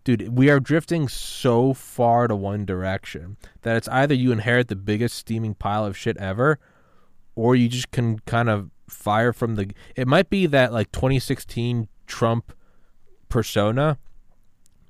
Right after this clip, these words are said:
is gonna be more widely accepted now because you have to take out a small loan to get eggs. Like, it's so far in one direction that you might actually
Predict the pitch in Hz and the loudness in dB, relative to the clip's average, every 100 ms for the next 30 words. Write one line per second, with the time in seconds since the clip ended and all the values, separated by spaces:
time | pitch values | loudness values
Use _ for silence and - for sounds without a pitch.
0 | _ 107 101 113 104 110 110 107 107 110 | _ -6 -2 -2 0 2 2 2 4 4
1 | 98 98 104 101 95 - 98 92 90 85 | 2 2 2 0 -4 -4 -4 -4 -8 -8
2 | 85 69 - - - - - 107 117 120 | -12 -14 -20 -20 -16 -12 -4 0 2 0
3 | 117 123 120 107 - 107 104 98 98 98 | -2 0 2 0 -2 0 0 0 -2 -4
4 | - 95 - 90 85 92 - - - 101 | -8 -12 -12 -16 -8 -8 -8 -18 -6 -4
5 | 98 - - - - - - - 123 113 | -4 -10 -20 -20 -20 -20 -20 -14 -10 -10
6 | 131 120 - - 143 143 - 135 127 110 | -6 -8 -8 2 4 4 2 4 4 4
7 | 110 104 98 104 - 95 101 117 113 113 | 0 0 0 0 -2 -4 -4 -2 0 4
8 | 127 127 120 127 - 117 107 101 | 4 2 -2 -2 -2 -2 0 0